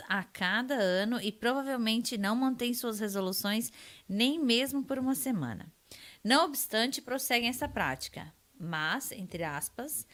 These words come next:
poderá alguém perguntar: De que adianta prestar ace-, atenção a essas coisas? Uma vez mais temos uma vez mais, temos aqui o ponto de vista teórico.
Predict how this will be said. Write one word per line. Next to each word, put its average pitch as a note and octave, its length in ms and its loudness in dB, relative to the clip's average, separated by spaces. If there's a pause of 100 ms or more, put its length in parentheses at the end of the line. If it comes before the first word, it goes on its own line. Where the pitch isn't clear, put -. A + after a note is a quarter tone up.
(300)
poderá A3 400 4
alguém C#4 260 0
perguntar: A#3 640 -2 (520)
De G#3+ 140 2
que B3 140 -2 (120)
adianta B3 360 0
prestar G#3+ 380 2
ace-, G#3+ 280 -4
atenção G3+ 540 -2
a C4+ 80 0
essas F#3 320 -2
coisas? D#3 640 -8 (520)
Uma A#3+ 260 4
vez G#3 580 0 (180)
mais G#3 540 2
temos A3+ 840 -4 (380)
uma G#3+ 300 2
vez A#3 300 0
mais, F#3+ 420 0
temos A#3 360 2
aqui G#3+ 280 2
o G#3+ 60 0
ponto C#4+ 380 -2
de A#3 140 -4
vista A#3 340 -4
teórico. F3+ 800 0